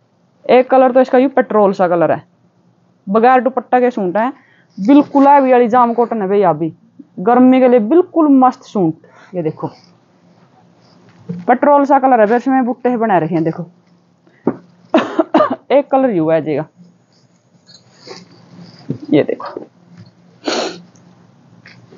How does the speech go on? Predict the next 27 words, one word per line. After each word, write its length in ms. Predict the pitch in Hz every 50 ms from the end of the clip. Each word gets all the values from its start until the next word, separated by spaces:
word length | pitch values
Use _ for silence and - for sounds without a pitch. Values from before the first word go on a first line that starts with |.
| - - - - _ - - - - - - -
दोनों 360 | 185 175 208 208 226 247 269 277
कलर 200 | 277 262 247 233
बिल्कुल 380 | 214 247 240 233 - 254 247 226
प्यारे 320 | - 233 220 208 208 196
हैं। 240 | 185 175 131 - - _ _ _ _ _ _ _ - _ _ _ _ _ _ _ _ _ _ _ _ _ -
ये 120 | - 156
देखो 240 | 135 - - - - - - _ _ _ _ _ _ _ _ -
कितने 380 | 269 269 - - 269 269 262
प्यारे 300 | 254 254 247 226 208 208
सूट 280 | 202 202 190 175 160 160
है, 80 | 147 - _ _ _ _ _ -
बिल्कुल 380 | 220 262 285 - - - 302 302
बढ़िया 320 | 240 226 247 214 240 269 277
वाली 120 | 277 269
जाम 240 | 226 262 254 254 247
cotton 280 | 240 240 220 233 240 240
के 80 | 233
सूट 240 | 226 - 220 214 180
है। 160 | 180 180 196
दो 260 | 185 180 233 262 277 285
color 280 | 277 254 220 190 170
हैं 140 | 185 196 185
ये, 220 | 202 226 262 285 - _ _ _ _ _ _ _ -
ये 160 | 220 262 294
रेलवाई 440 | 302 294 247 220 202 208 208 208 208
color 220 | 226 247 254 254
है, 160 | 269 277 277